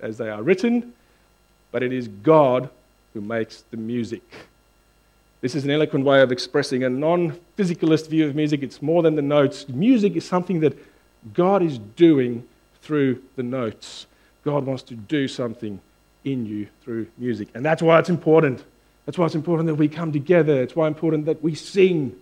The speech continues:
that we sing to each other so that God can do stuff in us through that. That's why we do it. That's why the Spirit makes us want to do it.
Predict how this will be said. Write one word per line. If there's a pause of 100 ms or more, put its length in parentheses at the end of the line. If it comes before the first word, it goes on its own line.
(200)
that
we
sing
to
each
other
so
that
God
can
do
stuff
in
us (420)
through
that. (1400)
That's
why
we
do
it. (1300)
That's
why
the
Spirit (260)
makes
us
want
to
do
it.